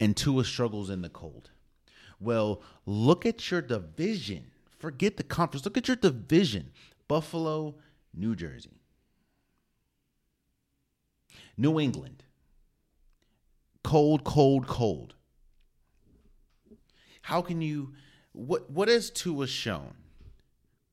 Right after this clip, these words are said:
consistently that thinks that he is the quarterback that can get you over the top? 'Cause trust and believe. Like, imagine,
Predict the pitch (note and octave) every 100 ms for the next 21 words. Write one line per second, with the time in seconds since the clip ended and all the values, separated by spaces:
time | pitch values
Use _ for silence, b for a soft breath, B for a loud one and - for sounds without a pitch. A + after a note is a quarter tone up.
0 | _ - C3+ - C#3+ B2+ G2 E2+ D#2+ D#2
1 | C2 - G2 F2 - E2 D2 B B B
2 | - A#2+ A2+ G#2 G2 F2+ - G2+ F2+ C#2+
3 | D#2+ D2 - b b F#2+ F#2 F#2+ E2 D#2+
4 | - - F2 G#2 - G2 F2+ D#2 C#2+ -
5 | F2 - - - F#3+ G3+ G3 D#3+ A#2 E2+
6 | C#2 - B C#3+ C#3 F#3+ G3+ C#4 B3